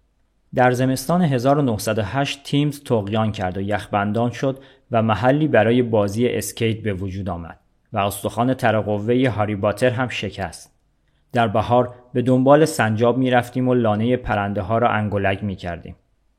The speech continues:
بین ما یک نظریه رایج بود و این که پرنده‌ها شمارش نمی‌دانند و اشکالی ندارد که یک تخم کش بروی.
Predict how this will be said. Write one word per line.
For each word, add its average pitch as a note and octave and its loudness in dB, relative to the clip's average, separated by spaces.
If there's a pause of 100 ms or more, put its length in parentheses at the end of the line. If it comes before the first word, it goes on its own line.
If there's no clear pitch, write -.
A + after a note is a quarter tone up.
(160)
بین C3+ 2
ما E3 2
یک F#3+ 2
نظریه A#2+ 4
رایج G2 -2
بود F2 -16 (160)
و G#2+ -4
این G#2+ -2
که C3+ -2
پرنده‌ها G#2+ -2
شمارش A2 -2
نمی‌دانند F#2 -4 (200)
و A#2 2
اشکالی C3+ 2
ندارد B2+ 4
که A2+ -4
یک A2 0
تخم - -2
کش A2+ -4
بروی. F#2 -6